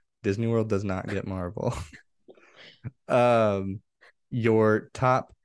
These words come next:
uh, Disney song or soundtrack?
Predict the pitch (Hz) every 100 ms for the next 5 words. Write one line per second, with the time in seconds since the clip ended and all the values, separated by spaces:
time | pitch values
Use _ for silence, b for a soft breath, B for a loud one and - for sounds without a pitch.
0 | _ _ _ - 104 98 104 107 104 -
1 | 110 104 110 135 - 101 - 98 101 98
2 | - -